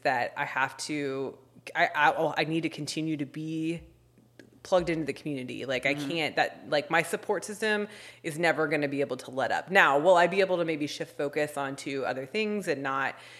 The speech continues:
Speaker 1: always have to focus so hard on the food and, you know, all of that? But
Speaker 2: Right.
Speaker 1: I just think, like, forever and ever, like, you know,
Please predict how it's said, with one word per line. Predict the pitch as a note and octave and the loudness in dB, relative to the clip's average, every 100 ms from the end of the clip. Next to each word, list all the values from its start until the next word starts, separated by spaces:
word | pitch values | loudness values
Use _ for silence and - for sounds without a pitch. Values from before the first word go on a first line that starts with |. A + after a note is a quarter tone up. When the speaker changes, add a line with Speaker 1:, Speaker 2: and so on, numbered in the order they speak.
| - _ | -20 _
Speaker 1:
always | E3+ F3 F3+ E3+ | 2 4 2 0
have | D#3 | -4
to | D#3+ | -4
focus | D#3+ D3+ D3 | -4 -4 -4
so | D#3 | -2
hard | D3 C#3 C#3+ | 0 0 2
on | C#3+ C#3+ | 0 -4
the | C#3 | -8
food | D3+ C#3+ C#3 | -6 -6 -6
and, | C3 B2+ B2+ - | -8 -8 -10 -6
you | D3 | -4
know, | C3+ C3 B2+ | -2 -2 -4
all | - C3+ | 0 2
of | C#3+ | 2
that? | D3 E3 - | 4 2 4
But | C#3 A#2+ | 4 4
Speaker 2:
Right. | - - - _ _ _ - F3+ | 0 -10 -20 _ _ _ -6 -2
Speaker 1:
I | |
just | F3+ F3 | -2 -2
think, | F3+ E3 | -4 -2
like, | D#3 D3+ | -2 -2
forever | - D3 D3 D3 D#3 | -4 0 0 0 0
and | D#3 | 0
ever, | F3 C#3+ | 0 0
like, | C3+ C3+ - - - - C#3+ - | 0 -4 -8 -16 -20 -20 -20 -16
you | F#3 D#3+ | -8 -2
know, | C#3+ C3 | -2 -2